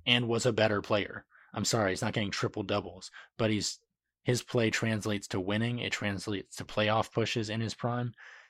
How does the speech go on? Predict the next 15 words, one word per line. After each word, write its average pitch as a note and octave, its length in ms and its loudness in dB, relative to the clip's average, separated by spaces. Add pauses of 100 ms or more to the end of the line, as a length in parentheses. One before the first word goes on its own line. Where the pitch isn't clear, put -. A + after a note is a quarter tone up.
(100)
This A2+ 220 0 (440)
is A2+ 100 -2
a A#2 60 2
man A2 240 4
that G2 100 0
won G#2+ 340 0
M A2 260 0
V G2+ 180 -2
P A#2 240 0
in G2+ 100 0
twenty G#2 300 0
eleven G2 540 0
at G#2+ 220 2
age G#2 280 2
twenty-two, G2+ 760 2